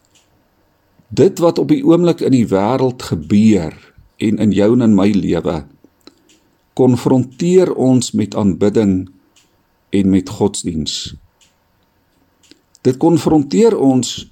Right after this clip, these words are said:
onder andere met die vraag: Hoe lyk ons verhouding met God en hoe lyk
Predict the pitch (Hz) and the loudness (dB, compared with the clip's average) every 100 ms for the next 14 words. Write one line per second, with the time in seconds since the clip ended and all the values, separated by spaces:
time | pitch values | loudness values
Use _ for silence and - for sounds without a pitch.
0 | - 120 120 - 127 139 123 120 107 - | -2 0 0 0 2 2 2 0 -4 -4
1 | 98 85 - - _ _ _ _ _ _ | -2 -2 -6 -20 _ _ _ _ _ _
2 | _ _ _ - 180 151 113 127 127 - | _ _ _ 0 2 4 2 0 -6 -14
3 | - 113 110 - - 95 82 95 104 95 | -4 2 2 0 -4 -4 -2 0 2 0
4 | 98 - 87 - - _ _ _ 104 110 | -2 -4 -4 -6 -20 _ _ _ -2 2
5 | 123 117 117 139 | 4 4 2 -2